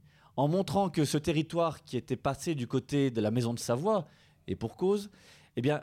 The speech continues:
son attachement à la France, il est très fort. Et depuis dix-huit cent soixante, eh bien, ce Dauphiné, il est redevenu français. Et j'espère qu'il le restera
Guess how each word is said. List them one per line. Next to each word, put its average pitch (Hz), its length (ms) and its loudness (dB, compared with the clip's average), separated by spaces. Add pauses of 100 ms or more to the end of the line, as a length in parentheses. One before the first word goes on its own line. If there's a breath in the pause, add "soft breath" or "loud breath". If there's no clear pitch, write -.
(100)
son 165 220 -6
attachement 143 400 -2
à 123 60 2
la 117 80 2
France, 143 540 -6 (420 soft breath)
il 123 100 0
est 127 100 0
très 120 200 2
fort. 165 360 0 (120)
Et 123 80 2
depuis 180 260 -2
dix-huit 139 220 -6
cent 147 140 -4
soixante, 127 500 -4 (420 soft breath)
eh 107 60 -2
bien, 135 180 0
ce - 160 -2
Dauphiné, 135 600 0 (280 soft breath)
il 123 140 0
est 127 60 4
redevenu 151 520 -2
français. 143 500 -4 (500 soft breath)
Et 107 80 -2
j'espère 95 360 -4
qu'il - 160 -8
le 90 60 -2
restera 90 640 -6